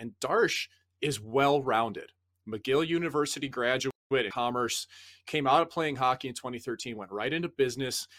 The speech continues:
and international supply chains, works as an analyst, gets to know the league even better for six years, and then he's hired by Julien Brisebois to come into Tampa Bay, where they won two cups together. He was the director of,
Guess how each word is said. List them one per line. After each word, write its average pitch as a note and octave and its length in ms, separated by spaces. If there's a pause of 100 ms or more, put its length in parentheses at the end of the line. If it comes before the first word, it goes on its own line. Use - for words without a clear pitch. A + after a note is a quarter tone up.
(200)
and A2 220 (100)
international C#3 720
supply A#2+ 500
chains, F2+ 560 (420)
works F3 300
as F#3 160
an D#3 80
analyst, C3 600
gets F3 160
to A3+ 100
know F#3 140
the D3+ 80
league B2+ 260
even B2 220
better A2+ 240
for A2+ 120
six - 380
years, A2 300
and C#3 120
then A3 120
he's D4 140
hired F#3+ 260
by C3+ 120
Julien B2+ 440
Brisebois A2+ 480
to F2 60
come B2 200
into G#2 160
Tampa A2 340
Bay, G#2+ 220
where G#2 160
they G#2 120
won D3 220
two D3 240 (160)
cups - 200
together. A2+ 420 (420)
He F3 160
was F3+ 200
the D3 80
director B2+ 680 (460)
of, A2 480